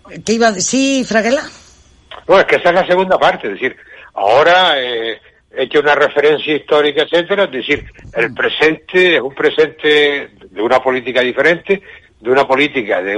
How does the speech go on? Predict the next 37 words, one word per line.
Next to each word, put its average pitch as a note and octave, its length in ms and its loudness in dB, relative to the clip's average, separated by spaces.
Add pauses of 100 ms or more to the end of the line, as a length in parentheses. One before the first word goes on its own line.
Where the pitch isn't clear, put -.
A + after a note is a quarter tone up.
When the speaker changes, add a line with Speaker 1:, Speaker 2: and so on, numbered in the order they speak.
Speaker 2:
de, G2 240 -6
de, G2+ 280 -6
de G2+ 140 -6
una C3 160 2
catástrofe B2 600 0
social B2 520 0 (440)
después A#2 360 -4
de B2 80 0
la, B2 120 0 (140)
después A#2+ 320 -2
de A#2+ 80 0
la G#2 100 4
pandemia A2 480 -2
sanitaria, E3+ 640 0 (680)
y B2+ 300 -2
estamos G2+ 300 -2
en A2+ 80 0
unas A#2+ 140 -6
circunstancias C#3+ 960 0
difíciles, G2+ 420 -12
difíciles, C#3+ 580 -6
serán G2+ 340 -2
incluso, G#2+ 520 -4 (600)
eh, F#2 240 -2
cuando - 360 2
baje - 240 2
la B2 100 4
marea B2 300 2
del A#2 180 0
tsunami A#2+ 800 -4
sanitario, A2+ 600 0 (400)
veremos A#2+ 480 2
el A#2 80 -4
destrozo A#2+ 580 -2
en G2 60 -4
la G2+ 60 -2
estructura, A2 600 -2